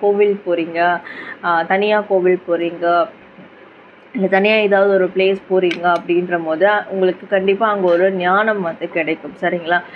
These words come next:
ஏதாவது ஒரு ஞானம் வந்து கிடைக்கும். And, ஆ, நிச்சயமா, ஆ, இந்த வாரம் நீங்க தனியா இருக்கும் போது நிறைய தெளிவு, மனத்தெளிவு உங்களுக்கு வந்து கிடைக்கும். So, often உங்களுக்கு எப்பெல்லாம் டைம் கிடைக்குதோ அப்போல்லாம் கொஞ்சம் நேரம் உட்காந்து தியானம் பண்ணுங்க. உங்களை நீங்க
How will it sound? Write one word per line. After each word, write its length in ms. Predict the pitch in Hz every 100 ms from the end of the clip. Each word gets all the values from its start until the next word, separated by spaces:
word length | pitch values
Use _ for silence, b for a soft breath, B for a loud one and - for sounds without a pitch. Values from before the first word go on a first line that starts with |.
| B B
ஏதாவது 500 | 208 214 262 269 262
ஒரு 140 | 220 190
ஞானம் 420 | 185 185 196 185
வந்து 260 | 175 175
கிடைக்கும். 540 | 180 170 175 185 233 311 B B B -
And, 320 | 180 180 175
ஆ, 200 | 170 165
நிச்சயமா, 880 | 170 190 214 226 233 254 247 190 185
ஆ, 180 | 175 170
இந்த 220 | 190 202
வாரம் 280 | 208 240 214
நீங்க 300 | 190 185 202
தனியா 400 | 196 190 208 196
இருக்கும் 280 | 185 170
போது 240 | 175 180 190
நிறைய 340 | 170 180 190
தெளிவு, 680 | 190 202 214 226 202 180 175
மனத்தெளிவு 440 | 208 - 196 180
உங்களுக்கு 420 | 165 160 156 156
வந்து 200 | 156 175
கிடைக்கும். 560 | 175 160 156 175 220 214
So, 280 | 190 170 160 180 - - - -
often 440 | 131 202 220 214 180
உங்களுக்கு 420 | 185 180 170 180
எப்பெல்லாம் 360 | 190 226 226 240
டைம் 220 | 220 208
கிடைக்குதோ 320 | 202 185 185 226 - B B B
அப்போல்லாம் 380 | 214 202 208 214
கொஞ்சம் 260 | 220 196 185
நேரம் 280 | 185 185 185
உட்காந்து 300 | 175 175 175
தியானம் 400 | 180 190 202 196
பண்ணுங்க. 580 | 175 165 160 165 160 -
உங்களை 340 | 185 175 170
நீங்க 200 | 165 170